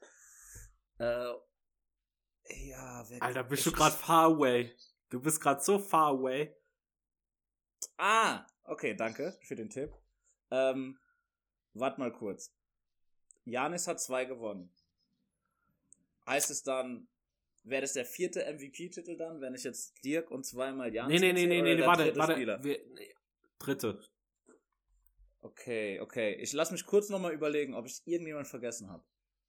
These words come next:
Speaker 1: Ähm, das waren alles Amis, glaub ich.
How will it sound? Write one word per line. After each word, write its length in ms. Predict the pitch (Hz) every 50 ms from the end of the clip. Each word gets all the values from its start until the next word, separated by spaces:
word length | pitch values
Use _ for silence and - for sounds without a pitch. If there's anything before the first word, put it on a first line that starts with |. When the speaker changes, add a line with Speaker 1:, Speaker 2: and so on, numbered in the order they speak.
| _ _ _ _ _ _ _ _ _ _ -
Speaker 1:
Ähm, 640 | 107 113 110 110 110 107 113 110 107 104 104 107 _ - _ _ _ _ _ _ _ _ _ _ _ _ _ _ _ _ _ _ _ _ _ _ _ _ _ _ _ _ _ _ _ _ _ _ _ _ _ _ _ _ _ - _ _
das 640 | - 139 - - - _ _ 120 120 - - - - _
waren 120 | - _ _
alles 280 | - 120 120 143 143 -
Amis, 360 | - - 147 143 120 104 -
glaub 240 | - 87 90 92 90
ich. 220 | 90 90 - -